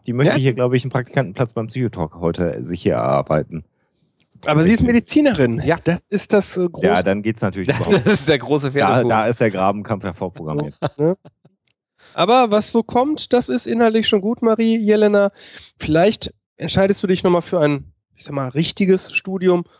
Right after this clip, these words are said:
Speaker 2: und wirst eine gute Psychologin.
Speaker 3: Ja.
Speaker 1: So, jetzt gucke ich mal auf die Hörerzahlen. Alle Ärzte haben in dieser Sekunde abgeschaltet.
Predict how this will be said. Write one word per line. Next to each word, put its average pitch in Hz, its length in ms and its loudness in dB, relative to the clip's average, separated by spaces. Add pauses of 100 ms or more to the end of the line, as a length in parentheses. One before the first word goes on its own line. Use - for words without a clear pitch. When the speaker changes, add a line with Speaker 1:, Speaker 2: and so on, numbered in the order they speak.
(220)
Speaker 2:
und 156 220 0
wirst 170 180 2
eine 175 100 -2
gute 220 180 -6
Psychologin. 226 680 -6 (2750)
Speaker 3:
Ja. 131 400 -10 (600)
Speaker 1:
So, 80 260 -14 (100)
jetzt 90 180 -18
gucke 117 160 -2
ich 113 60 -6
mal 107 100 -2
auf 90 80 -6
die 95 60 -4
Hörerzahlen. 101 460 -4
Alle 92 180 -4
Ärzte - 360 -2
haben 92 140 -4
in 90 80 -6
dieser 95 220 -2
Sekunde 92 340 -8
abgeschaltet. 78 720 -6